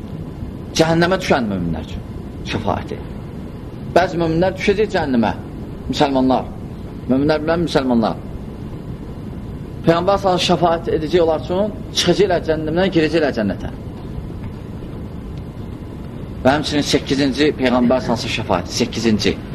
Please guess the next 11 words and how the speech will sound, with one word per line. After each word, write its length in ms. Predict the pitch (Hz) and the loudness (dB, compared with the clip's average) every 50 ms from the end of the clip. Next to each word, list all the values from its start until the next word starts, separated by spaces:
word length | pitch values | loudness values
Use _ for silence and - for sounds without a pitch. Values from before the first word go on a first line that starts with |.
| - - - - - - - - - - - - - - | -10 -10 -10 -10 -10 -10 -10 -10 -10 -10 -10 -4 2 2
O 60 | 143 147 | 2 4
da 140 | 139 139 139 151 160 170 160 - - - - - - - - - - - - - - - - - - - - - - - - | 4 4 4 4 2 0 -2 -6 -10 -10 -10 -10 -10 -10 -10 -10 -10 -10 -10 -10 -10 -10 -10 -10 -10 -10 -10 -10 -10 -8 -6
xüsusi 400 | - - - 156 135 - - - | -2 2 4 4 4 4 2 2
şəfaətdir 720 | - 143 120 127 127 113 107 - - - - 127 135 147 147 - - - - - - - - - - - - - - - - - - - - - - - - - - - - - - - - - - - | 2 2 2 2 2 2 2 -2 -2 2 4 4 4 4 2 -2 -6 -8 -10 -10 -10 -8 -8 -8 -8 -8 -8 -10 -10 -10 -8 -8 -8 -8 -8 -10 -10 -10 -10 -10 -10 -10 -10 -10 -10 -10 -10 -10 -2 2
müşriklər 560 | 131 131 123 - - - 123 131 131 123 - | 2 4 4 2 0 2 2 4 4 2 0
üçün. 160 | - - 85 - - - - - - - - - - - | -4 -6 -8 -8 -8 -10 -10 -10 -10 -10 -10 -10 -4 0
Və 100 | - 120 | 2 4
lakin 400 | 131 139 127 - - 135 143 135 - - - - - - - - - - - - - - - - - - - - - - - - - - - - - - - - | 4 4 2 2 -2 -2 -2 -2 -4 -6 -8 -8 -8 -10 -10 -10 -8 -8 -8 -8 -10 -10 -10 -10 -10 -10 -10 -10 -10 -10 -10 -10 -12 -12 -10 -10 -10 -10 -2 2
bu 80 | - 147 | 2 2
istisna 460 | - 127 - - 123 - - 139 127 113 | 2 2 -2 -2 -2 0 2 4 4 4
olunur. 240 | 87 80 - - | 2 0 -4 -8